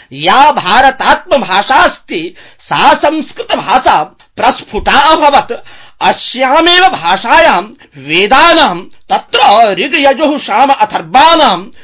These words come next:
वेदाङ्गानां शिक्षा निरुक्त व्याकरण ज्योतिष छन्दस कल्पादीनां ब्राह्मण आरण्यक उपनिषद आदिकाव्य रामायणं जयकाव्य महाभारतं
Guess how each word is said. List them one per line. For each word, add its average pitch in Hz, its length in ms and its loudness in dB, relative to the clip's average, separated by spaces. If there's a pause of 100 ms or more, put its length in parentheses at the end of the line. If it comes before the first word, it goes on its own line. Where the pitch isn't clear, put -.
(220)
वेदाङ्गानां 240 1040 0 (260)
शिक्षा 269 640 -4
निरुक्त 269 680 -2 (360)
व्याकरण 247 800 2
ज्योतिष 208 560 -6 (100)
छन्दस 311 460 -2 (480)
कल्पादीनां 269 800 2 (460)
ब्राह्मण 240 500 -2
आरण्यक 240 720 0
उपनिषद 220 800 -4 (220)
आदिकाव्य 302 680 0 (460)
रामायणं 294 800 2
जयकाव्य 269 760 0
महाभारतं 220 840 0